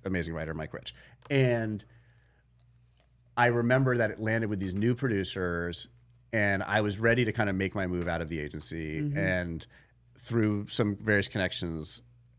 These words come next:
Speaker 1: I basically was like, "I wanna go," I went to the C A A guys and said, "I wanna go join this new production company."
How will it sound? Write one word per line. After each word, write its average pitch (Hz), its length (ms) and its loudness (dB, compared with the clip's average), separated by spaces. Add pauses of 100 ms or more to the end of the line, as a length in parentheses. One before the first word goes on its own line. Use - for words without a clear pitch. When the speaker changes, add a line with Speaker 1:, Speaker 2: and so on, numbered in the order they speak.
(140)
Speaker 1:
I 95 120 4
basically 87 440 -2
was 80 220 -4
like, 80 220 -2
"I 90 100 2
wanna 95 220 0
go," 82 640 -4
I 92 80 -2
went 90 140 -2
to - 40 -18
the 90 60 -10
C 92 160 -4
A 80 100 -2
A 78 40 -4
guys 73 240 -6
and 92 80 -14
said, 76 80 -8
"I 80 40 -6
wanna 82 140 -6
go 80 100 -6
join 78 240 -8
this 73 220 -12
new 82 180 -6
production 76 360 -10
company." 62 480 -12